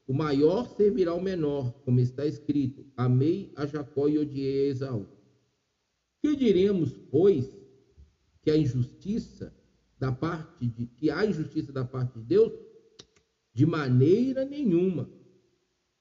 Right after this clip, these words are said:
Pois diz a Mo-, diz a Moisés: "Compadecer-me-ei de quem me compadecer,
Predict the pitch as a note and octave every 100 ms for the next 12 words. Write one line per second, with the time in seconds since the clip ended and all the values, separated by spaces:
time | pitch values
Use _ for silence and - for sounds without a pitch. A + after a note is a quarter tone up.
0 | _ - E3+ C3+ B2 - - F#3 A#3 G3
1 | F#3 F#3+ - C3 D3 D#3+ G#3 G3+ F#3 F#3
2 | D#3 A2 F#2+ - _ _ _ _ _ _
3 | F3 E3+ F#3+ F#3 G3 G#3 G3+ G3 E3+ F#3
4 | A#3+ C4+ G#3 G#3+ - F#3+ G#3 A#3 - F#3+
5 | G3 G3 - F#3 F#3 - - A#2